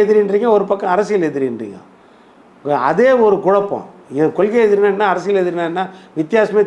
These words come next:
தெரியாது யாருக்கும். அது கண்டுபிடிக்கவும் முடியாது அந்த இது வித்தியாசத்தை. அப்போ அரசியல் எதிரின்றது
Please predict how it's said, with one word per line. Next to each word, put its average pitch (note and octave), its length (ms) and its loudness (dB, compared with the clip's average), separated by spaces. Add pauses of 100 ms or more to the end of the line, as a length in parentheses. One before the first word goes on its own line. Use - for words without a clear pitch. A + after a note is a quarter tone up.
தெரியாது D3+ 320 0 (420)
யாருக்கும். D3 400 -2 (160)
அது D#3 100 -4 (100)
கண்டுபிடிக்கவும் G3+ 500 0
முடியாது C3+ 240 0
அந்த C#3 180 -4
இது C#3 140 -6 (340)
வித்தியாசத்தை. D#3+ 420 -2 (320)
அப்போ B3 200 0 (160)
அரசியல் A#3+ 420 2
எதிரின்றது G#3 460 2